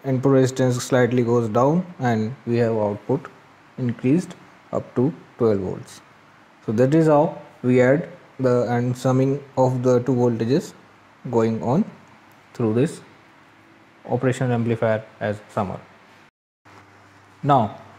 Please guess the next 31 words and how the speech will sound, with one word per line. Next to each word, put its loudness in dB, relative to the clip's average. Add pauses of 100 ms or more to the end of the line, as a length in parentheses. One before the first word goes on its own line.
(320)
moving 8
to 8
next 4
experiment, 0 (760)
we 2
are 2
going 2
to 4 (400)
build 6
the 6 (560)
Wayne's 6
bridge 6
oscill-, 4
oscillator. 4 (320)
We'll 6
make 4
the 4
circuit 4
as 4
given 4
in 2
the 4
user 4
manual. 2 (600)
The 2 (200)
circuit 0
is 2 (640)
on 0
the 2
next -2
page. -2